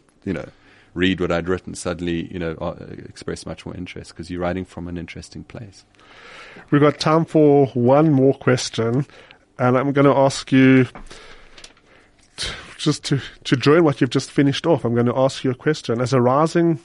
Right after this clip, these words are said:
Speaker 2: force within the South African literary establishment, now that you've chosen to live here and to write from the South African space, how do you see Literary South Africa? Is, what is being written,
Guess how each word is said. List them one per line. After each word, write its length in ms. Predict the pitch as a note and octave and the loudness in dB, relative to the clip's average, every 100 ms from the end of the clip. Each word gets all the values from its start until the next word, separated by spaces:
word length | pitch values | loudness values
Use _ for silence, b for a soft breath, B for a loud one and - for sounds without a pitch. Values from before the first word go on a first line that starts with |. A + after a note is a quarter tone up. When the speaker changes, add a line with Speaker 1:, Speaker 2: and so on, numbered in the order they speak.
| _ _ b b _ _ _ _ | _ _ b b _ _ _ _
Speaker 2:
force 580 | _ - D3+ A#2+ - | _ 0 0 0 -4
within 400 | B2+ - D3 C#3 | -10 -6 0 2
the 80 | B2 | 2
South 200 | - B2 | 0 -2
African 360 | A#2 A#2 A#2+ A#2+ | -2 -2 -4 -2
literary 260 | A#2 - | -2 -4
establishment, 840 | A2 - A#2 A2+ G#2+ - G2+ - - _ - | -8 -2 -4 -2 -8 -10 -16 -16 -20 _ -6
now 140 | B2 | -6
that 160 | A#2 - | -6 -18
you've 100 | - | -8
chosen 320 | B2 A2 G#2+ | -6 -6 -8
to 100 | A#2 | -6
live 220 | A2+ A2 | -4 -4
here 160 | A#2 G#2+ | -4 -6
and 160 | A2 | -6
to 120 | - A2+ | -6 -2
write 320 | A#2 A#2+ - | -2 -2 -6
from 300 | - A#2+ A2 | -4 -4 -4
the 80 | G#2 | -10
South 220 | A2+ G#2 | -10 -10
African 340 | G#2 A2 G#2+ | -10 -10 -12
space, 440 | - - G#2+ - - B B B B B B B B - | -8 -6 -6 -8 -20 B B B B B B B B -10
how 180 | - | -4
do 100 | D#3 | -4
you 100 | F3 | -2
see 220 | D#3+ - D#3+ | -6 -4 -2
Literary 320 | C3 - C3+ | -2 -6 -8
South 220 | - A2 | -8 -8
Africa? 420 | G2+ - - - - _ b b b | -10 -12 -16 -18 -18 _ b b b
Is, 200 | B2+ B2 - - _ _ _ _ _ _ _ - _ b | -6 -6 -14 -20 _ _ _ _ _ _ _ -20 _ b
what 180 | C3+ C3+ | 0 4
is 140 | D#3 | 2
being 280 | - C3+ B2+ | 2 -2 0
written, 480 | A#2 A2 A#2 A#2 A#2 | -2 -4 -6 -6 -8